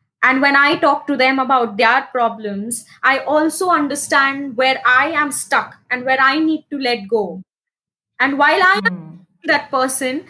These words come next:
Speaker 1: I'm also healing in the process.
Speaker 2: Correct. Yeah.
Speaker 1: Healing is a process which is going to go on for life, right? It's going to be there and you keep working on yourself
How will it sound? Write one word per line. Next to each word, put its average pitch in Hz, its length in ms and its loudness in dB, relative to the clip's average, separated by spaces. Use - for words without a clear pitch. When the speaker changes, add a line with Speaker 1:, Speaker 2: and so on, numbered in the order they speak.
Speaker 1:
I'm 453 200 2
also 466 360 0
healing 453 440 4
in 427 60 -2
the 427 60 2
process. - 800 -2
Speaker 2:
Correct. 156 200 -6
Yeah. 202 300 -8
Speaker 1:
Healing 480 460 4
is - 80 2
a 427 80 4
process 370 500 2
which 370 160 -4
is 320 140 -2
going 320 320 0
to 403 100 -4
go 330 240 -2
on 311 360 2
for 294 200 -2
life, 262 400 -2
right? 233 340 -6
It's - 200 -8
going 302 260 -2
to 285 220 -8
be 359 280 2
there 262 500 2
and 269 160 2
you 339 120 -2
keep 403 300 0
working 370 360 0
on 349 140 0
yourself 262 640 -2